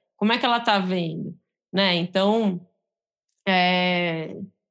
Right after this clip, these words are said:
só o fato de falar em aquecimento global já é uma mega discussão, né?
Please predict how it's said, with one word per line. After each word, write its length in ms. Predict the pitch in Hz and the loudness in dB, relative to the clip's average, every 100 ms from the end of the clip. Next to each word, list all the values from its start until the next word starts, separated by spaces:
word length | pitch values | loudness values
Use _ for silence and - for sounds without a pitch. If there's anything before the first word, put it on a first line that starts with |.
| _ _ _ _ _ _ _ _ _ - | _ _ _ _ _ _ _ _ _ -16
só 280 | - 240 277 | 0 2 2
o 20 | |
fato 320 | - 277 - | 2 0 0
de 80 | 226 | -2
falar 280 | 254 220 214 | 2 4 4
em 40 | |
aquecimento 720 | 220 226 220 214 214 208 208 | 2 0 -4 0 0 0 0
global 640 | 190 202 185 185 220 359 285 | 0 0 2 4 4 2 0
já 320 | 226 247 311 | -2 0 0
é 320 | 254 285 349 | 0 0 0
uma 180 | 349 349 | -2 -2
mega 460 | 294 262 302 320 | -2 -2 -2 -4
discussão, 840 | 311 - 359 - 269 269 311 285 208 | -8 -6 -6 -2 0 2 2 2 2
né? 240 | 208 254 | 2 0